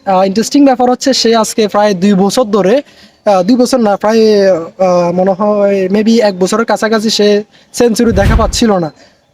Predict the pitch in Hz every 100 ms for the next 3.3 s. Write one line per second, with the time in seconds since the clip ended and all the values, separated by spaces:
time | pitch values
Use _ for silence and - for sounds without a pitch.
0 | - 185 190 - 208 208 190 247 233 233
1 | 220 196 - 214 - 208 202 165 143 _
2 | - 202 220 247 240 240 247 214 208 185
3 | - 220 240